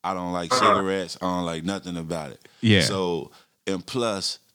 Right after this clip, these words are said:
Speaker 1: the layer of bad breath that it imposed upon a person's tongue when they talk to you,
Speaker 2: Mm-hmm.
Speaker 1: how
Speaker 3: Yeah.
Speaker 1: it came out in your face, I just wasn't with it. I just didn't like squares.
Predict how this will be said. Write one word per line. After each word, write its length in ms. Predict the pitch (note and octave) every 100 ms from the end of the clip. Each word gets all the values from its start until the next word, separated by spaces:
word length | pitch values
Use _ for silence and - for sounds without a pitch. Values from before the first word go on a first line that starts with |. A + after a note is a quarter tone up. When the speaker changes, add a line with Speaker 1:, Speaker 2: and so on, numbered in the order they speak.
| -
Speaker 1:
the 140 | E2
layer 440 | D#2+ F#2 G#2 F#2+ F2
of 640 | E2 C#2+ - D2 C#2 D2
bad 480 | F2+ F2+ F2 D2+ C2
breath 380 | E2+ F#2 E2 -
that 160 | D#2+ D#2
it 120 | D2+
imposed 600 | D2 - F#2 F2 E2 -
upon 360 | C#2+ F2 E2
a 40 | D2
person's 460 | - E2 C#2+ C2+
tongue 580 | - - G2 F2 D2 B1+ - _ _
when 120 | E2+
they 140 | D2+
talk 380 | - - F#2+ E2
to 140 | - F2
you, 240 | D#2 D2
Speaker 2:
Mm-hmm. 280 | D2 - G#2
Speaker 1:
how 60 | G2
Speaker 3:
Yeah. 120 | D#2+
Speaker 1:
it 100 | -
came 360 | - G#2+ F#2
out 200 | F#2 F2+
in 100 | E2+
your 100 | D#2
face, 400 | D2 - F#2+ E2+ - - -
I 120 | F#2+
just 200 | F2 E2
wasn't 340 | F#2 E2 D2 D2+
with 240 | G2+ F2
it. 80 | -
I 80 | F#2
just 220 | F2+ E2+
didn't 200 | F#2+ F2
like 220 | F2 D#2+
squares. 560 | - - G2 F#2 D#2